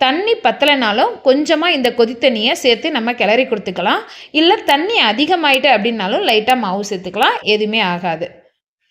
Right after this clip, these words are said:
இப்ப நம்ம கைக்கு தேவையான அளவுக்கு கொஞ்சமா தண்ணி தெளிச்சு கூட நம்ம சேர்த்து இந்த மாதிரி உருண்டை பிடிச்சுக்கலாம்.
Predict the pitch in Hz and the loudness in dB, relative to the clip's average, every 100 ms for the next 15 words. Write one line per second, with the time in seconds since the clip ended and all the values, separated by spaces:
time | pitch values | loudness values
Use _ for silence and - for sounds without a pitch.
0 | _ _ _ - 320 320 466 403 262 247 | _ _ _ -2 -2 2 2 2 0 2
1 | 254 302 381 311 269 285 294 262 233 208 | 2 2 0 2 2 4 2 2 0 0
2 | 359 415 254 269 349 359 349 233 262 240 | -2 0 0 2 0 0 0 -2 -2 -2
3 | 214 214 214 233 320 240 214 214 202 349 | -2 -2 -2 -2 -2 -2 -4 -4 0 0
4 | 269 262 233 202 294 277 240 233 220 185 | 0 0 -2 0 0 2 0 0 -2 -6
5 | 180 175 170 | -6 -8 -8